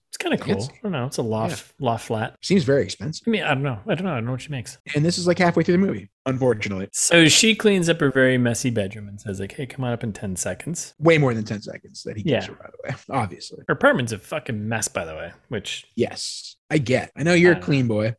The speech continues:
Speaker 1: I'm a clean guy. Like, everything's organized. Everything's got a place.
Speaker 2: <laughs> Sometimes things get a little messy, pal. It's life, you know?
Speaker 1: You know, I, I guess I can't judge. I can't judge, but put shit away.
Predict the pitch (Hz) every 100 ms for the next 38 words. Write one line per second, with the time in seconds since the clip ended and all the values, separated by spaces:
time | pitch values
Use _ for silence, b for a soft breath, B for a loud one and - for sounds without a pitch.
0 | - 135 131 117 - 98 185 180 104 110
1 | - - - 160 139 113 107 95 98 95
2 | 131 170 151 131 110 - 95 87 - -
3 | - - 175 233 175 156 190 - 156 165
4 | 175 185 196 202 226 226 202 127 143 165
5 | - 165 185 - - 135 180 113 98 95
6 | 101 131 123 123 - - - 98 - 87
7 | 92 120 - 123 - 87 - - 95 85
8 | - 123 107 90 85